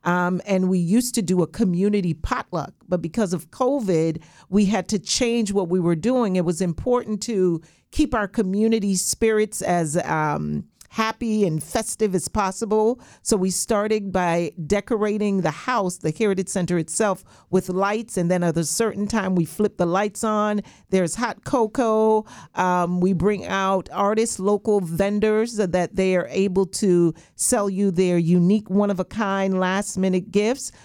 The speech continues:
So definitely mark your calendar for December the ninth. Uh, we're gonna have to go in a minute, but before we leave, in, in, in one or two words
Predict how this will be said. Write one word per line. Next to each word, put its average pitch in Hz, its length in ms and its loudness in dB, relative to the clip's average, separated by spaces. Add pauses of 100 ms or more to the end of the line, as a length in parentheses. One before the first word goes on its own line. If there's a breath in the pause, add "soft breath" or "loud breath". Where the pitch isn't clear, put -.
So - 180 0
definitely 214 600 -2
mark 196 320 0
your 185 60 -6
calendar 180 500 0
for 180 360 0
December 165 520 -2
the 151 100 -4
ninth. 160 380 -2 (440 loud breath)
Uh, 202 320 0
we're 214 200 -2
gonna 202 160 0
have 214 160 -2
to 180 80 -2
go 196 220 0
in 180 80 0
a 170 40 0
minute, 196 420 0
but 180 380 -2
before 226 360 2
we 240 200 0
leave, 226 600 2 (1200 soft breath)
in, 208 360 2
in, 202 220 2
in 180 340 2
one 226 180 2
or 254 60 2
two 254 240 0
words 175 840 -2